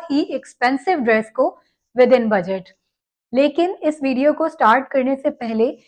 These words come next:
I would like to thank you all कि आप लोगों ने मुझे मेरी लास्ट वीडियो में बहुत ज़्यादा प्यार दिखाया। You guys showed a lot of love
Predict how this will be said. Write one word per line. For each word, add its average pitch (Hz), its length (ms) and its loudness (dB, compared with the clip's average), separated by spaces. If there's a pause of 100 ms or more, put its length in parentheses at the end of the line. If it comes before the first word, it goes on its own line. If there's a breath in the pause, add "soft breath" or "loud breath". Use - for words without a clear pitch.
(240 soft breath)
I 262 120 6
would 330 220 2
like 302 320 2
to 339 60 0 (160)
thank 294 300 -2
you 320 80 2
all 214 320 2 (380)
कि 294 60 -2
आप 262 280 2
लोगों 302 220 2
ने 311 100 0
मुझे 285 220 -2
मेरी 285 180 -2
लास्ट 247 420 0
वीडियो 262 240 -4
में 269 180 -4
बहुत 233 280 0
ज़्यादा 233 260 2
प्यार 214 340 -2
दिखाया। 233 380 -2
You 247 220 -4
guys 233 360 -2
showed 233 240 -2 (220)
a 226 80 -2
lot 240 240 2
of 330 260 0
love 247 180 6